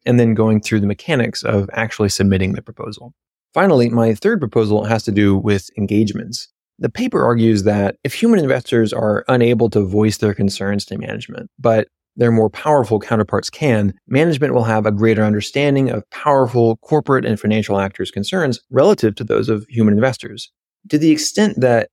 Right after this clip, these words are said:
major players are able to privately pressure firms to act in areas where there perhaps isn't majority shareholder support,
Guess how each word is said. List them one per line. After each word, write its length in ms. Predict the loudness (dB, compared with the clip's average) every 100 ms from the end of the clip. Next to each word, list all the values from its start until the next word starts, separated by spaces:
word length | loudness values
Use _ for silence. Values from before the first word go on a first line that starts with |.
| _
major 380 | 0 2 2 0
players 480 | 0 0 0 0
are 100 | 0
able 260 | 2 0 0
to 420 | 0 0 2 -2 -6
privately 520 | -2 0 0 0 -2
pressure 420 | 0 -2 0 -2
firms 480 | -2 -2 0 -2 -2
to 180 | -6 -4
act 300 | -2 0 0
in 80 | 0
areas 400 | 0 2 0 2
where 340 | 0 0 -2
there 280 | 0 0 -2 -6
perhaps 340 | -4 -2 -2 0
isn't 260 | 0 2
majority 380 | 0 2 2 2
shareholder 360 | 0 0 0 -2
support, 480 | -4 -4 -2 -4